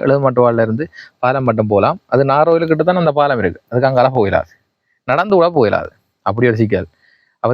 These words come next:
திரும்பி நாங்கள் எழுமட்டவாள் போ-, போக வேண்டியிருக்கு. அதுதான் இந்த வீடியோல பார்க்க இருக்கிறீங்க. வாங்க தொடர்ச்சியா பார்ப்போமா. ஆனா அந்த, அந்த பாதையெல்லாம் செய்தா உண்மையில ஒரு மிக ஒரு பிரபலமான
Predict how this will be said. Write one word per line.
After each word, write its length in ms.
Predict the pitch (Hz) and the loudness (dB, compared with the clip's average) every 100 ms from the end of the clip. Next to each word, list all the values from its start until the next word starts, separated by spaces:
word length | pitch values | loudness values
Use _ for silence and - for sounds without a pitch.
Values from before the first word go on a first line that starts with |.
| 123 | -2
திரும்பி 300 | 151 147 147 160 | -2 0 -2 -2
நாங்கள் 240 | 131 143 147 _ _ _ _ _ _ - | -2 -4 -6 _ _ _ _ _ _ -4
எழுமட்டவாள் 480 | 120 117 104 101 104 | -2 0 0 -2 -4
போ-, 100 | - | -4
போக 100 | 123 | -2
வேண்டியிருக்கு. 380 | 117 107 98 95 - - | 0 0 -2 -6 -20 -4
அதுதான் 260 | 104 120 131 | -2 0 0
இந்த 80 | 110 104 | 0 2
வீடியோல 240 | 104 98 95 | 2 2 0
பார்க்க 180 | 87 85 | 0 -2
இருக்கிறீங்க. 300 | 87 90 123 - _ 110 | -2 -2 -4 -8 _ -6
வாங்க 240 | 104 101 | -4 -2
தொடர்ச்சியா 280 | 98 98 90 | -2 -2 -2
பார்ப்போமா. 280 | 80 85 104 - _ - - 143 | -2 -2 -8 -10 _ -20 -10 -6
ஆனா 120 | 165 185 _ - | -6 -6 _ -8
அந்த, 140 | 135 135 123 101 90 _ _ _ _ _ _ - | -2 0 0 0 -4 _ _ _ _ _ _ -6
அந்த 120 | 104 92 | -6 -4
பாதையெல்லாம் 540 | 120 151 165 151 147 135 | -2 -2 -2 -2 -4 -2
செய்தா 300 | 143 120 131 | 0 0 0
உண்மையில 320 | 139 135 143 | 0 2 2
ஒரு 80 | 143 117 | 0 0
மிக 100 | 127 147 - _ 110 | 0 -2 -4 _ -2
ஒரு 140 | 107 98 87 - | 0 0 -2 -6
பிரபலமான 580 | - 135 135 131 120 120 | -2 -2 0 0 0 0